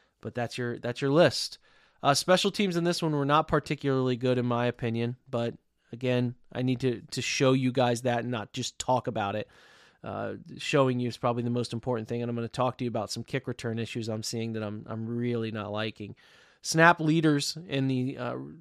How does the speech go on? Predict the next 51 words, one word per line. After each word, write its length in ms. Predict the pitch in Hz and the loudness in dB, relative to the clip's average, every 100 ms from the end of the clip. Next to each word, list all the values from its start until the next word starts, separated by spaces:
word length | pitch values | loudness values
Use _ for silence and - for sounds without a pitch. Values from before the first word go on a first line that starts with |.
| 190 | -16
special 400 | - - 143 143 | -6 0 0 0
teams, 240 | 131 127 | -4 -4
D'Anthony 380 | 123 139 156 156 | 0 0 0 0
Bell, 240 | 135 143 135 | 2 4 2
fourteen. 520 | 147 143 - 147 127 | 0 -2 -2 -2 0
Again, 240 | 123 139 | 0 0
it's 120 | 143 | 0
a 60 | 135 | 0
little 340 | 143 202 262 | -2 -2 -4
indication 560 | 254 226 - 226 220 165 | -6 -8 -6 -4 -4 -4
that 100 | 156 | -2
they 100 | 156 | 0
like 280 | 147 151 156 | 2 2 0
him 160 | 147 135 | -4 0
quite 200 | 147 143 | 0 2
a 40 | |
bit. 220 | 147 139 | 2 0
Jordan 260 | 123 151 139 | 2 0 0
Kunaszyk 460 | - 156 147 139 | -2 -2 0 -2
had 160 | 139 127 | -4 -4
fourteen, 420 | - 160 156 156 | -2 -2 -2 -4
and 120 | 135 | -4
I 100 | 139 | -2
like, 320 | 170 190 - _ _ _ _ _ _ - | 0 -2 -4 _ _ _ _ _ _ -8
I 60 | 135 | -2
like 260 | 156 165 | 0 0
Kunaszyk, 540 | - 151 143 139 131 - | -2 0 0 -2 -4 -4
man. 300 | 123 127 123 | -2 -2 -2
I 100 | 113 | -4
hope 220 | 143 147 | -4 -4
I'm 80 | 135 | -4
saying 200 | 135 131 | -2 -2
his 120 | 123 | -2
last 280 | 123 120 - | -2 -2 -2
name 200 | 120 117 | -2 0
right. 140 | 113 | -2
I 40 | 113 | 0
really 280 | 120 117 | 0 0
like 260 | 117 117 117 | 0 0 -2
him. 340 | 120 110 101 - | -4 -4 -4 -8
Uh, 200 | - - | -10 -8
he 120 | 117 | -8
is 120 | 120 | -6
a 60 | 127 | -8
potential 480 | - - 117 117 104 | -8 -6 -4 -4 -4
end 180 | 117 | -4
of 80 | 110 | -4
the 340 | 107 110 104 120 | -4 -4 -8 -10
linebacker 840 | 131 120 123 117 123 123 113 107 | -10 -8 -4 -2 0 0 -2 -4
room 160 | 110 107 | -6 -4
player. 400 | - 123 113 | 0 2 2